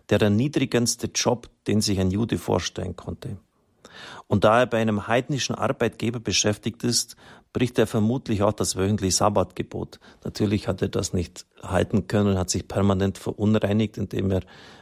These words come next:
mit unreinen Tieren zusammen ist. Nur die nackte Verzweiflung wird ihn gezwungen haben, sich in eine so entwürdigende Lage zu begeben.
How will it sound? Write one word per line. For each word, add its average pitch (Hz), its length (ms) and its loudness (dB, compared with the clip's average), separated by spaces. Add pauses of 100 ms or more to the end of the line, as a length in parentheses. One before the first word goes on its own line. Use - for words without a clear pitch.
(100)
mit - 320 -6
unreinen 95 560 0
Tieren 101 480 0 (220)
zusammen 95 480 2
ist. - 320 -4 (1040)
Nur 135 160 4
die 127 140 2
nackte 139 360 0
Verzweiflung 107 680 0
wird 92 180 -4
ihn 98 80 0
gezwungen 113 540 0
haben, 117 280 0
sich 113 200 -4
in 110 100 2
eine 98 140 2
so 117 200 0
entwürdigende - 640 -2
Lage 92 380 2
zu - 160 -6
begeben. - 560 -4